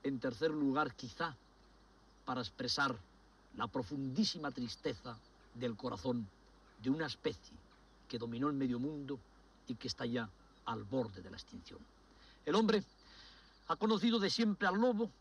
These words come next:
sobre todo por la voz, pero el lobo tiene otros matices fantásticos. Por ejemplo, su faz.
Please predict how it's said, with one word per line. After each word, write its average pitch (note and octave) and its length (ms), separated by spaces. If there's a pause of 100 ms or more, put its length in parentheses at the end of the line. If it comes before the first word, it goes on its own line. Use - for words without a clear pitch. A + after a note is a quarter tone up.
sobre C#3+ 340
todo F3+ 340 (160)
por C3+ 180
la A#2+ 80
voz, A2+ 200 (520)
pero C#3+ 120
el D#3+ 80
lobo F#3 260 (400)
tiene D#3+ 140
otros D3 180
matices C3 580 (120)
fantásticos. - 720 (240)
Por C3+ 120
ejemplo, F#3 400 (160)
su - 160
faz. - 320